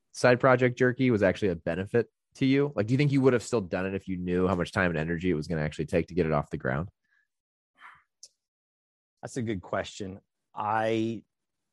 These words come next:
Speaker 2: I think generally speaking, my, my personality skews towards shoot first, ask questions later.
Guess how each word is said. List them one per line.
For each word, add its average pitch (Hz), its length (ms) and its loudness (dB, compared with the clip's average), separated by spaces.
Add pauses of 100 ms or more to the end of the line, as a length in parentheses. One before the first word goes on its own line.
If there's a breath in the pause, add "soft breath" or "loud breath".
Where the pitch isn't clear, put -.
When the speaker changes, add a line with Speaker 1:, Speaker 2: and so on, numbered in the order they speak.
(400)
Speaker 2:
I 117 140 -2
think 135 300 -6 (220)
generally 120 540 0
speaking, 113 720 -8
my, 101 300 -6
my 92 240 -8
personality 98 720 -4
skews 98 640 -8
towards 95 720 -8
shoot - 340 -12
first, 98 420 -8 (120)
ask 101 220 -10
questions 101 500 -8
later. 104 380 -6